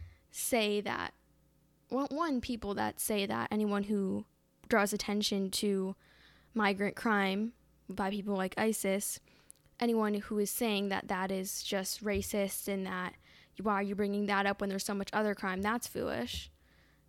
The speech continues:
And also just anyone who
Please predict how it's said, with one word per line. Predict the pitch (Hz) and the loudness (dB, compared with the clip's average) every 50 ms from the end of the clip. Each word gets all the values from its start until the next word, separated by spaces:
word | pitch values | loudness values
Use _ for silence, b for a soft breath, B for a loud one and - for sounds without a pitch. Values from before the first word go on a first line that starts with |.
| b _ - | b _ -4
And | 233 233 226 226 220 226 220 - - _ _ _ - - - - - _ - B B B B B B B - | -2 0 0 0 0 -2 -2 -4 -8 _ _ _ -18 -18 -18 -18 -20 _ -14 B B B B B B B -4
also | - 240 254 - 294 269 | -2 -2 0 0 -2 -2
just | 220 226 - - | -2 -2 -4 -2
anyone | 233 226 226 226 220 214 214 | -2 0 0 0 0 0 -2
who | 208 - 226 214 208 208 202 | -2 0 0 0 0 0 -2